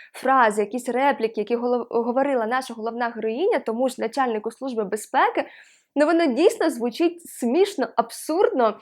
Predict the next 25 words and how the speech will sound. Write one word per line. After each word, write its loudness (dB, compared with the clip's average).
і -4
ти 2
розумієш, 4
що 0
їй 2
можуть 2
легко-легко 0
не -2
повірити. -2
Особливо 2
враховуючи, 0
як -4
я -2
вам -2
вже -6
казала, -4
її -4
проблеми -4
з -14
алкоголем. -6
Стосовно 4
напруги, 2
трилерності 0
та 0
кріповості, -2